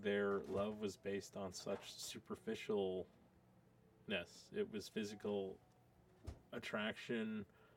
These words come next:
It was wanting to run from things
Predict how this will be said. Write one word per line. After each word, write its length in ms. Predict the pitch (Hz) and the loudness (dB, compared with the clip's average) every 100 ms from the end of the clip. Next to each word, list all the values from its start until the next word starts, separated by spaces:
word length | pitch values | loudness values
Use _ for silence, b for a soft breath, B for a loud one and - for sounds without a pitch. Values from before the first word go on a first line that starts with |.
| B - - | B -14 -2
It 180 | 113 - | 0 2
was 340 | 226 107 98 | 4 4 2
wanting 400 | - 113 214 214 | 0 2 2 0
to 260 | 196 - 214 202 | -2 -2 0 2
run 360 | 208 208 208 | 4 4 0
from 320 | 202 220 202 185 | -2 0 0 0
things 520 | 214 202 202 196 - | 0 0 0 -4 -8